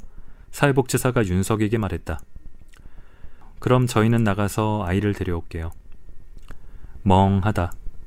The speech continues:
지난 세월 오직 이 순간을 위해 살아온 그였다. 그런데 마음이 왜 이럴까? 흥분도 감격도 없다.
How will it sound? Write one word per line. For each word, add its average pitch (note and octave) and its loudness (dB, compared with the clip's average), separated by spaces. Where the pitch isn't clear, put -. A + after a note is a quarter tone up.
지난 A#2 4
세월 A2 2
오직 A#2 4
이 G#2+ 0
순간을 A2+ 2
위해 G2+ 4
살아온 A2 0
그였다. E2 -4
그런데 C3 4
마음이 G2 4
왜 F2 0
이럴까? E2 -4
흥분도 A#2 2
감격도 G2+ 0
없다. E2 -6